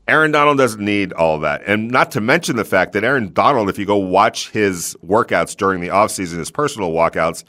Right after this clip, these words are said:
workouts during the offseason, are even harder than they would be, uh, in, in, in O T As. But there aren't as many guys, there aren't that many guys that are working to that level or have that level of talent to begin with. So I'm with Mike Mayock.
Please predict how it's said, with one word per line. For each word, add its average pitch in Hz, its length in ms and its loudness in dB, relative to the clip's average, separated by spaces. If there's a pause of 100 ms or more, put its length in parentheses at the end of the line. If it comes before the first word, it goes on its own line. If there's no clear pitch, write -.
(120)
workouts 92 380 0
during 90 160 -4
the 87 60 -4
offseason, 98 640 -2 (400)
are 139 120 4
even 160 220 4
harder 147 420 4
than 143 140 0
they 147 100 2
would 143 220 4
be, 139 380 0
uh, 123 380 2
in, 120 200 -2
in, 123 200 -2
in 120 220 0
O 117 140 2
T 139 220 -4
As. 101 180 0
But 98 220 -4 (120)
there 107 200 -2
aren't 151 320 2
as 110 240 0
many 120 200 -2
guys, 113 280 0
there 127 100 2
aren't 143 220 -2 (560)
that 113 180 -2
many 107 180 -2
guys 92 280 2
that 78 100 -6
are 85 60 -4
working 92 320 -2
to 95 120 -8
that 87 220 0
level 85 240 0
or 92 180 2
have 107 200 0
that 87 180 0
level 82 260 -4
of 73 80 -10
talent 76 360 -6
to 73 60 -20
begin 76 260 -10
with. 65 120 -18 (480)
So 110 540 2 (420)
I'm 147 220 0
with 160 160 -2
Mike 110 220 0
Mayock. 110 580 0